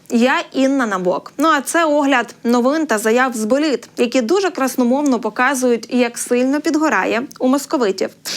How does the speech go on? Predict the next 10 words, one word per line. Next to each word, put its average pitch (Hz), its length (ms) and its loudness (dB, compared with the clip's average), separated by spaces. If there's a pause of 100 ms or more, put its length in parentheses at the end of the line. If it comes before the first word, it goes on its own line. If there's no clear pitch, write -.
(180)
І 381 100 4
першочергово 285 800 -2
від 226 200 -2
того, 285 360 0 (180)
що 240 380 0
їхні 247 440 0
масштабні 254 760 0
просування 220 540 0
на 208 100 -2
фронті 294 520 0